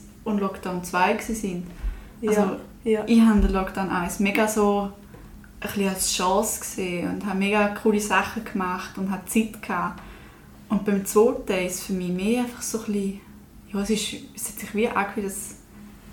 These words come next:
Speaker 1: ja, du hast dich so ausgeschlossen gefühlt und es war alles so müde gewesen und die Leute haben irgendwie so schlechte Stimmung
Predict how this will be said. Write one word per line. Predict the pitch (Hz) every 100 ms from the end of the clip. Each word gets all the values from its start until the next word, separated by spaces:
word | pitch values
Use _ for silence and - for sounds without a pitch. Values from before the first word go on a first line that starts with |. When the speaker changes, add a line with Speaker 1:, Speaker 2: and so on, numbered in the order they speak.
| - - - - - - - - - -
Speaker 1:
ja, | 208
du | 254
hast | 247
dich | 226
so | 208
ausgeschlossen | 240 285 - 247 240 240 240
gefühlt | - - 233 196 190
und | 196
es | 196 202
war |
alles | 196 208
so | 208
müde | 202 202 208 220 220
gewesen | - - 208 196 185 180
und | 185 180 - -
die | 226
Leute | 226 214
haben |
irgendwie | 202 196 190
so | - 190 185
schlechte | 190 - 196 -
Stimmung | 220 - 226 233 226 220